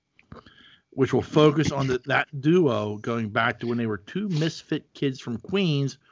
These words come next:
who formed an unlikely friendship. So I, I, I guess, first off, is, <laughs> I mean, first, it sounds like you don't even think this is a good idea,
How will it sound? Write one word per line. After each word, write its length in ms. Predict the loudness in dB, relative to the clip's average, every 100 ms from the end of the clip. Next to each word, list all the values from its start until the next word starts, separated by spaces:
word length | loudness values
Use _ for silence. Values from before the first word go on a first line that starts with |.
| _ _
who 160 | _ -8
formed 380 | -6 -4 -2 0
an 120 | -4 -4
unlikely 540 | -6 -4 -6 -6 -10
friendship. 640 | -10 -8 -8 -8 -10 -14 -18 _ _ _ _ _ -20 _ _ _ _ _ _ _ _ _ _ _ _ _ _ _ _ _
So 480 | -2 4 6 6 4 _ _
I, 100 | -4 0
I, 180 | 0 0 0
I 100 | -2
guess, 640 | 2 0 0 -2 -12 -14 -18 _ _ _ _ _ _ _ _ _ -18 -18 -18 -20 -20 -20 -20 -20 -20 -20 -20 _ _ _ _ _ _ -20 -2
first 420 | 2 2 2 0
off, 320 | -2 -2 -6 _ _ _ _ _ _ _ -20 _ _ _ _ _ _ _ _ 2
is, 420 | 4 4 -2 -6 -6
<laughs> 160 | -4 0
I 60 | 0
mean, 100 | 2
first, 220 | 2 2
it 80 | 2
sounds 140 | 2
like 80 | 2
you 140 | 0
don't 200 | 0 0
even 140 | -2 -2
think 140 | -2
this 140 | -2
is 100 | -4
a 60 | -4
good 140 | -2
idea, 460 | -2 -2 -2 -2